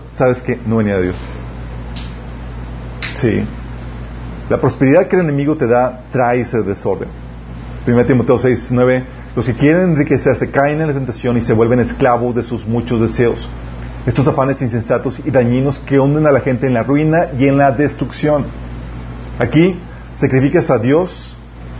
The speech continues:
sacrificas a, sacrificas a Dios tu devoción por Él, tu obediencia para obtener la riqueza. Sacrificas a tu prójimo, tu familia, empleados, iglesia, los beneficiarios de tu llamado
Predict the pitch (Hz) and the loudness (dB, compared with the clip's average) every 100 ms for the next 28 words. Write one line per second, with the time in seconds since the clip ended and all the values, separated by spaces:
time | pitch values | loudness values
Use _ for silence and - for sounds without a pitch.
0 | - - - - 120 135 156 - 135 123 | -12 -12 -4 0 2 4 4 4 4 4
1 | 117 107 95 - - - - - - - | 4 2 -2 -8 -18 -18 -18 -16 -14 -12
2 | - - - - - - - - 117 110 | -12 -12 -10 -10 -10 -10 -10 -8 -2 2
3 | 131 165 135 139 127 107 - - - - | 4 4 4 4 4 0 -4 -16 -18 -16
4 | - - - - - - - 131 110 - | -14 -14 -12 -12 -10 -6 4 4 4 2
5 | 135 117 123 120 113 - 110 104 113 117 | 0 2 2 4 2 2 2 2 2 0
6 | 117 117 110 110 107 110 98 - - 110 | 0 0 2 4 4 4 2 0 -2 -6
7 | - - - - - - 131 135 143 165 | -8 -12 -12 -12 -4 0 2 2 2 2
8 | 156 131 143 - 131 95 - - - - | 2 0 0 0 -6 -6 -12 -18 -16 -14
9 | - - 113 104 107 123 127 131 135 113 | -12 -6 -2 2 4 4 4 4 2 2
10 | 117 110 123 123 98 110 113 120 123 113 | 2 4 4 0 -2 -2 -2 0 0 2
11 | 107 101 101 127 120 127 117 120 107 104 | 2 2 0 2 2 2 0 0 0 2
12 | 107 104 117 127 | 2 2 2 0